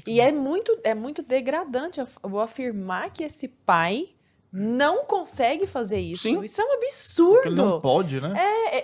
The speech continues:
Speaker 1: é, é, o Ken falou isso pra nós aqui num podcast formidável, inclusive, não deixe de ver, se você ainda não viu, foi o Negão. O
Speaker 3: Hum.
Speaker 1: Negão falando, "Cara, eu tô lá dentro da periferia, eu sei, não é o cara que tá lá em Brasília que sabe a vida da
Speaker 2: Uhum.
Speaker 1: perifa", ele falando.
Speaker 2: Uhum.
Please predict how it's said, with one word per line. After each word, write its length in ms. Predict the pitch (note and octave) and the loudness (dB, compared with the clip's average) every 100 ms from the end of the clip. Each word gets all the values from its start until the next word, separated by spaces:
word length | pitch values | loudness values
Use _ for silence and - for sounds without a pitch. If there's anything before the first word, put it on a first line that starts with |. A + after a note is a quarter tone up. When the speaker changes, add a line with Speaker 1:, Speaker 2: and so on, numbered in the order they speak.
| A3+ | 0
Speaker 1:
é, 20 | |
é, 40 | |
o 80 | A3+ | 0
Ken 200 | A3+ A3+ | 0 -2
falou 240 | A#3+ D4+ C4+ | 0 0 2
isso 120 | C4 | 0
pra 140 | B3 | -4
nós 220 | G3+ G3 F#3 | -4 -4 -6
aqui 180 | - | -8
num 120 | G#3 G#3 | -8 -2
podcast 560 | F#3+ F#3 - G#3+ A3 | -2 -2 -6 -6 -6
formidável, 680 | - B3 F#4 C#5+ G#3+ G#3+ A3 | -4 -2 -2 0 2 2 0
inclusive, 300 | G#3 G3 G3 | -6 -6 -4
não 160 | G#3+ D4+ | -4 0
deixe 300 | A3 C4+ D#4+ | 0 0 -4
de 60 | |
ver, 160 | A3 G3 | -4 -6
se 40 | A3+ | -6
você 180 | G#3+ | -10
ainda 140 | G3 G3 | -10 -10
não 100 | A3+ | -10
viu, 120 | G3+ | -8
foi 120 | A3 | -6
o 40 | C#4 | -4
Negão. 560 | G#4 G#4 A#3 G#3+ E4 - _ _ | -4 -2 -2 -2 -8 -16 _ _
O 40 | D3 D3 | -14 -2
Speaker 3:
Hum. 20 | |
Speaker 1:
Negão 260 | A#3 B3 D#4+ | -2 0 -2
falando, 260 | G4 C4 | -4 -4
"Cara, 260 | B3+ E4+ C4+ | -4 -2 -2
eu 60 | |
tô 140 | C4 C#4+ | 2 2
lá 160 | D#4 | 2
dentro 220 | F4+ D4+ E4 | -2 -6 -8
da 60 | |
periferia, 600 | D#4+ D4 C#4+ C#4 B3 C4+ | -8 -8 -8 -8 -6 0
eu 160 | C#4 F4 | 0 0
sei, 180 | A#4 F#4+ | -2 -4
não 80 | D#4+ | -4
é 20 | |
o 60 | A4+ | -2
cara 180 | D5+ | -2
que 80 | B4+ | -2
tá 80 | G4 | -4
lá 80 | E4+ | -4
em 80 | B3+ | -4
Brasília 480 | B3 A3 G3+ F#3+ | -4 -4 -4 -6
que 60 | G3+ | -6
sabe 220 | A3 F#3 | -4 -4
a 40 | F#3 | -2
vida 180 | F#3+ | -4
da 120 | F#3+ F#3+ | -4 -2
Speaker 2:
Uhum. 60 | |
Speaker 1:
perifa", 520 | - F#3 F3+ - D#3+ | -2 -2 -4 -4 -2
ele 200 | E3+ G3+ | 0 0
falando. 420 | G3+ G3+ F#3+ E3 A2+ | 2 2 2 0 -2
Speaker 2:
Uhum. 260 | A2+ B2 | -10 -12